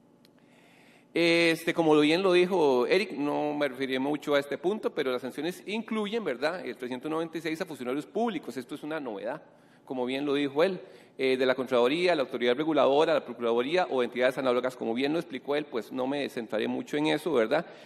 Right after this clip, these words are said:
Pero, este, evidentemente, eh, y a pesar, estamos analizando una, una norma novedosa, pero es interesante que se pase la responsabilidad,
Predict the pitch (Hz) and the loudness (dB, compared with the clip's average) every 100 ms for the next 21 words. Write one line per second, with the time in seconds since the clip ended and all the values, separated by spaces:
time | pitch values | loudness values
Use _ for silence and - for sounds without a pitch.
0 | - 202 240 262 - 147 131 127 135 127 | 0 6 8 6 6 4 4 0 -2 0
1 | 135 135 175 170 170 175 - 123 120 127 | 0 -2 0 0 2 0 0 -2 -2 -4
2 | 127 123 113 - 113 135 151 - - 85 | -4 -2 -2 -4 0 0 0 -8 -18 -14
3 | - 147 170 202 123 139 175 175 127 107 | -8 -6 -4 -2 -2 -4 -6 -2 -2 -2
4 | 127 139 139 131 151 120 107 110 160 - | -4 -4 -2 0 0 0 2 4 2 0
5 | - - - - 151 139 143 175 175 185 | -10 -14 -20 -2 2 4 4 2 4 4
6 | 175 170 170 196 151 127 - 135 123 - | 6 4 4 0 0 -2 -2 -2 -2 -4
7 | - - 160 214 185 139 117 120 139 131 | -10 2 6 6 4 2 2 0 -4 -4
8 | 131 117 113 120 131 196 | 0 0 0 4 4 4